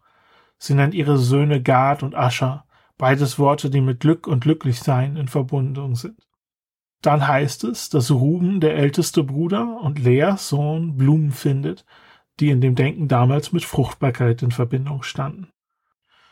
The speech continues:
Rahel bittet Lea um diese Blumen und Lea gibt sie ihr, aber dafür muss Jakob die Nacht mit ihr verbringen.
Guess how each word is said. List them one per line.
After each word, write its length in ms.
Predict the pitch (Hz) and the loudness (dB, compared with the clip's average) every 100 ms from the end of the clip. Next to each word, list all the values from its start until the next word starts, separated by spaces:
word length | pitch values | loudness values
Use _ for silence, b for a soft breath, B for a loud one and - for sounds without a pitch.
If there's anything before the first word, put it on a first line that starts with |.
| _ _ - | _ _ -2
Rahel 500 | 127 143 151 185 165 | 4 4 4 2 2
bittet 340 | 208 220 190 | 0 2 2
Lea 280 | 156 139 131 | 2 2 2
um 260 | 147 131 | 2 2
diese 240 | 131 123 123 | 2 2 2
Blumen 320 | 127 147 175 | 2 2 0
und 160 | 160 139 | -2 0
Lea 300 | 127 139 151 | 2 2 2
gibt 260 | 170 185 | -2 -2
sie 160 | - 143 | -8 -6
ihr, 240 | 151 156 _ b b b | -6 -8 _ b b b
aber 220 | - 131 127 | -2 0 2
dafür 320 | 120 117 143 | 2 2 0
muss 240 | 131 123 | 0 0
Jakob 380 | 135 123 147 123 | 0 0 -2 -2
die 100 | 131 | 0
Nacht 280 | 123 120 - | 0 -2 -6
mit 140 | 147 | -6
ihr 160 | 151 127 | -2 -2
verbringen. 460 | 135 120 139 165 | -2 -4 -8 -10